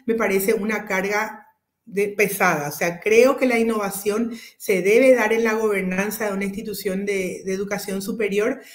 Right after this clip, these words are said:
pero el, la, la, la, la incorporación de la innovación desde la práctica educativa de aula puede empujar a la innovación de la educación superior, porque en el microespacio vamos a estar generando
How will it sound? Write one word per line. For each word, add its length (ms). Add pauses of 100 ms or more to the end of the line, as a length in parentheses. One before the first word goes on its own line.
(260)
pero 460
el, 360
la, 580
la, 180 (220)
la, 540
la 100
incorporación 880
de 100
la 100
innovación 840 (440)
desde 380
la 160
práctica 440
educativa 540
de 160
aula 520 (240)
puede 420
empujar 760 (180)
a 80
la 100
innovación 960
de 120
la 120
educación 480
superior, 600 (240)
porque 260
en 80
el 180
microespacio 920
vamos 320
a 40
estar 260
generando 800